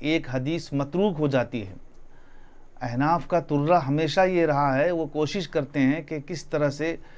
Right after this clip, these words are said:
वो रवैया अपनाया जाए कि जिसमें दोनों हदीसें या जितनी भी हदीसें हैं सब पर अमल हो जाए, कोई रास्ता ज़रूर निकालते हैं। तो यहाँ अगर ये कौल कर दिया जाए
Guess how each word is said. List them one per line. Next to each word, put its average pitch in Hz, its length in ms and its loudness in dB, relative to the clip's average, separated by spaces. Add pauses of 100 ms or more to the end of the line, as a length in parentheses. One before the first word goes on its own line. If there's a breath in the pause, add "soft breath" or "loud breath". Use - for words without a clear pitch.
(440 loud breath)
वो 143 280 4
रवैया 165 460 4
अपनाया 147 440 2
जाए 135 340 2
कि 165 180 -2
जिसमें 143 460 -4
दोनों 156 400 0
हदीसें 147 420 -2 (500 soft breath)
या 151 260 4
जितनी 147 380 -2
भी 196 140 2
हदीसें 160 440 0
हैं 175 120 -2
सब 170 320 -6
पर 208 120 6
अमल 160 300 2
हो 123 160 0
जाए, 113 260 -2 (300)
कोई 180 200 0
रास्ता 147 360 2
ज़रूर 156 340 2
निकालते 127 480 -2
हैं। 104 220 -12
तो 135 80 -4
यहाँ 160 380 0
अगर 175 200 0
ये 156 240 2
कौल 156 320 4
कर 147 140 0
दिया 131 240 2
जाए 123 320 0